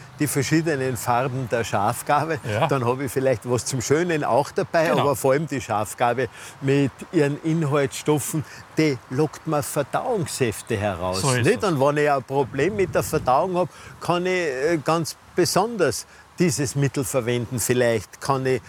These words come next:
Speaker 1: dazu einen Löwenzahn, Löwenzahnwurzeln, äh, verwenden. Und wenn ich Krampf lösen muss,
Speaker 2: Ja.
Speaker 1: dann habe ich schon wieder die Grundsubstanzen, die wir
Speaker 2: So
Speaker 1: gerade
Speaker 2: ist
Speaker 1: zuerst
Speaker 2: es.
Speaker 1: angesprochen haben.
Speaker 2: Genau. Und wenn wir hier, wir so, wenn wir ein bisschen zurückgehen und wir haben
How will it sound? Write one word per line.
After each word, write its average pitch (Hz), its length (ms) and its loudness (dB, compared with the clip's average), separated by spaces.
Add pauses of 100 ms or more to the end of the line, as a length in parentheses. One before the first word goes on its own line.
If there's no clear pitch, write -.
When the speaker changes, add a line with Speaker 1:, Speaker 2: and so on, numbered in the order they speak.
(280)
Speaker 1:
dazu 165 400 2
einen 165 180 2
Löwenzahn, 151 800 -2 (280)
Löwenzahnwurzeln, 135 1400 -2
äh, 139 140 -2
verwenden. 120 640 0 (220)
Und 127 180 0
wenn 98 160 -2
ich 101 100 -4
Krampf 101 360 -8
lösen 151 340 -2
muss, 160 220 -4
Speaker 2:
Ja. 120 240 0
Speaker 1:
dann 107 160 -2
habe 131 160 2
ich 156 80 -2
schon 190 160 -2
wieder 196 180 0
die 190 160 -4
Grundsubstanzen, 160 880 -4
die 160 80 -2
wir 151 140 -2
Speaker 2:
So 143 120 -2
Speaker 1:
gerade 123 120 2
Speaker 2:
ist 107 60 4
Speaker 1:
zuerst 156 280 0
Speaker 2:
es. 135 60 -2
Speaker 1:
angesprochen 104 600 -8
haben. 92 280 -10
Speaker 2:
Genau. 143 300 0 (600)
Und 156 240 -2 (120)
wenn 143 180 2
wir 147 140 2
hier, 160 360 2
wir 151 120 -2
so, 156 180 0 (180)
wenn 135 140 -2
wir 123 80 -2
ein 110 40 -4
bisschen 101 260 -6
zurückgehen 151 480 0
und 127 180 -6
wir 123 140 -2
haben 127 120 -2